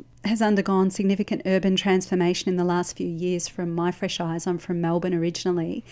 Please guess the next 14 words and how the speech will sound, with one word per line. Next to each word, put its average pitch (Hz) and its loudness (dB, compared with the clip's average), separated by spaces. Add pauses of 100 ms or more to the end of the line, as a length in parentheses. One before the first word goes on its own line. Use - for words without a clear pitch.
(520)
In 254 10
terms 277 8
of 262 4
urban 196 4
renewal, 180 -2
what 220 2
initiatives 202 2
will 190 2
ensure 185 2
the 175 0
promotion 175 0
of 165 0
a 170 -6
sustainable 175 -4